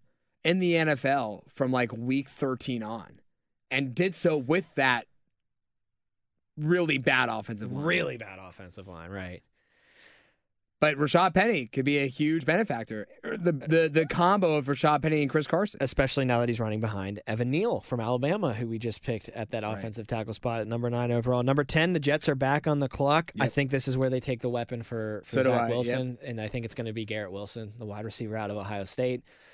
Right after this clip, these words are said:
Speaker 2: First wide receiver off the board. It's either gonna be him or Drake London. I think they go Ohio State route. I think they go with Wilson.
Speaker 1: I think Wilson will be the first guy off the board at the wide receiver position.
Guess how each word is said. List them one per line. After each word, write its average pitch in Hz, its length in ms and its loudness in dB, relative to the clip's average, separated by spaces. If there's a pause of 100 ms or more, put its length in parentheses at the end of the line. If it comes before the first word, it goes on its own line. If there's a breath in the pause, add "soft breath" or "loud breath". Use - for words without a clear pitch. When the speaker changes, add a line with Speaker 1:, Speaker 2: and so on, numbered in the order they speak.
(200 loud breath)
Speaker 2:
First 127 320 -2
wide 113 140 0
receiver 104 360 -4
off 87 160 -12
the 98 80 -10
board. 131 320 0
It's - 140 -6
either 117 120 -2
gonna 110 140 -4
be 101 80 -6
him 113 160 -6
or 107 60 -6
Drake 101 280 -6
London. 117 360 -6
I 95 80 -10
think 98 200 -10
they 95 80 -8
go 92 200 -6
Ohio 90 260 -8
State 117 320 -4
route. 117 260 -4
I 95 60 -10
think 95 180 -10
they 92 80 -8
go 87 140 -8
with 82 180 -12
Wilson. 113 380 -4
Speaker 1:
I 139 100 2
think 151 160 0
Wilson 135 360 0
will 120 140 0
be 117 100 -4
the 110 120 -8
first 117 300 -6
guy 113 220 -4
off 110 200 -4
the 110 80 -8
board 107 300 -6
at 107 220 -8
the 110 80 -10
wide 101 200 -8
receiver 101 340 -12
position. 104 600 -10